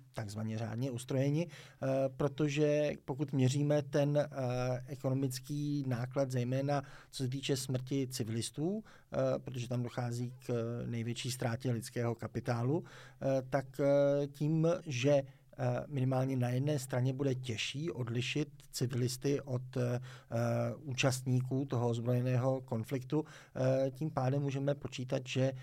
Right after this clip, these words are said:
eh, minimálně na té straně, eh, dojde i k větším ztrátám na, eh, civilistech, tě-, těm jakoby nechtěným ztrátám na civilistech. Teďka neříkám, jestli,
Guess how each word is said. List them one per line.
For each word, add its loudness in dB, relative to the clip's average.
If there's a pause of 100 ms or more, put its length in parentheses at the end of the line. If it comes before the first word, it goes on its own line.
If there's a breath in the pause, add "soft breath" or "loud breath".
(160 loud breath)
eh, 0
minimálně 2
na 2
té 4
straně, 0 (320 soft breath)
eh, 4
dojde 2
i -2
k -16
větším 0
ztrátám 0
na, 0
eh, -4
civilistech, -2 (120)
tě-, 2
těm 2
jakoby 2
nechtěným 2 (300 loud breath)
ztrátám 0
na 0
civilistech. -6
Teďka 2
neříkám, 4
jestli, 2